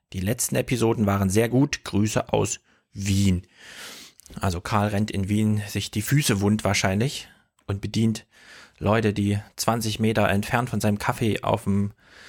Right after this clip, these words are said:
auf der Straße irgendwo in den Stuhl- und Tischsammlungen sitzen und dann schickt er uns das Geld.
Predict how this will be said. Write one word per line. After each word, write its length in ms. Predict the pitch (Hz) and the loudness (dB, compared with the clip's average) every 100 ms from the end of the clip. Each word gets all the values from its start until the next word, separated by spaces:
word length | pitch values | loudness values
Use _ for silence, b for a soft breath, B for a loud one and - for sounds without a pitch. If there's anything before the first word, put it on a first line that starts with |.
| B B | B B
auf 160 | 104 - | -4 -2
der 120 | 107 | -2
Straße 420 | - 117 123 117 | 2 2 2 0
irgendwo 480 | 117 117 107 113 110 | 0 0 0 0 2
in 100 | 101 | 0
den 160 | 104 | 0
Stuhl- 400 | 104 - - 123 | 0 -2 -2 -2
und 140 | 104 107 | -2 0
Tischsammlungen 560 | 151 - 104 101 104 | 0 0 0 0 0
sitzen 520 | 104 107 - 135 69 - | 0 -2 0 -2 -2 -4
und 80 | - | -2
dann 100 | 123 | 0
schickt 220 | - 120 | 0 -2
er 80 | 123 | -4
uns 140 | - | -4
das 180 | - - | -6 -6
Geld. 300 | - 90 - | -6 -6 -8